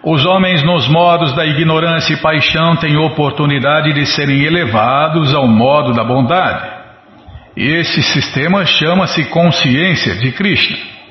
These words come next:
Então Prabhupada falou, né, vá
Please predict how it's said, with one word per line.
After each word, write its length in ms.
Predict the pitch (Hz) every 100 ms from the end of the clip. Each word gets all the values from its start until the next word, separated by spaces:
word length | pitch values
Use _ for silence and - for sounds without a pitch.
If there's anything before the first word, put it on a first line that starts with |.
| - - - - - - -
Então 280 | 117 123 131
Prabhupada 580 | - 139 127 123 139
falou, 340 | - 156 135 139
né, 140 | 131 120
vá 680 | 107 147 160 170 160 165 -